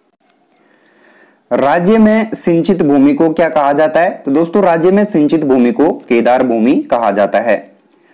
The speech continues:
पहाड़ों का राजकुमार नैनीताल को कहा जाता है। Next है, तिमासा एक प्रकार की मुद्रा थी।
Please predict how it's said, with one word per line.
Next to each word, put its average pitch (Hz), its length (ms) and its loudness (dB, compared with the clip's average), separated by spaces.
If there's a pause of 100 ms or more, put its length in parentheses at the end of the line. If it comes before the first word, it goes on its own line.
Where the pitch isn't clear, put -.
(380)
पहाड़ों 165 420 0
का 220 140 2
राजकुमार 160 840 0
नैनीताल 131 600 2
को 160 200 0
कहा 123 400 -2
जाता 104 300 0
है। 110 300 -2 (680)
Next 135 320 -2
है, 190 260 -4 (380)
तिमासा 175 460 0
एक 190 260 0
प्रकार 165 320 0
की 196 420 -2
मुद्रा 120 460 0 (140)
थी। - 400 -4